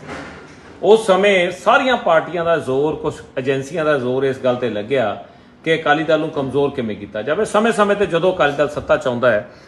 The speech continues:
ਤਾਂ ਉਦੋਂ ਇਹ ਜਿਹੜੀਆਂ ਨੇ ਕੋਸ਼ਿਸ਼ਾਂ ਹੁੰਦੀਆਂ ਨੇ। ਤੇ ਇਹਨਾਂ ਕੋਸ਼ਿਸ਼ਾਂ ਦੇ ਵਿੱਚ ਇੱਕ ਨਵੀਂ ਪਾਰਟੀ ਪੈਦਾ ਹੋਈ, ਉਹ ਸੀ ਆਮ ਆਦਮੀ ਪਾਰਟੀ। ਬੜੇ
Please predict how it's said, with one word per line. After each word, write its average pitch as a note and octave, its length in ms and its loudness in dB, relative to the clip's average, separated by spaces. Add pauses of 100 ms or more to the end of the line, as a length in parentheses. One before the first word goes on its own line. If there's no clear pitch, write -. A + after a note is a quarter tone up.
(180)
ਤਾਂ D#3+ 100 6
ਉਦੋਂ E3+ 220 4
ਇਹ F3+ 400 6 (160)
ਜਿਹੜੀਆਂ D#3 300 -4
ਨੇ D#3 120 -4
ਕੋਸ਼ਿਸ਼ਾਂ E3 460 -8
ਹੁੰਦੀਆਂ D3+ 480 -6
ਨੇ। E2+ 80 -16 (880)
ਤੇ A3 60 4
ਇਹਨਾਂ B3 180 2
ਕੋਸ਼ਿਸ਼ਾਂ G#3+ 480 -2
ਦੇ G#3+ 100 -4
ਵਿੱਚ D3+ 520 -2 (160)
ਇੱਕ E3+ 160 -8
ਨਵੀਂ D#3+ 280 -6
ਪਾਰਟੀ C3+ 380 -4
ਪੈਦਾ C#3+ 300 -6
ਹੋਈ, C3 340 -8 (120)
ਉਹ D3+ 100 -6
ਸੀ D#3 140 -8
ਆਮ A2+ 220 -8
ਆਦਮੀ G2+ 220 -16
ਪਾਰਟੀ। - 380 -20 (1040)
ਬੜੇ C3+ 400 -4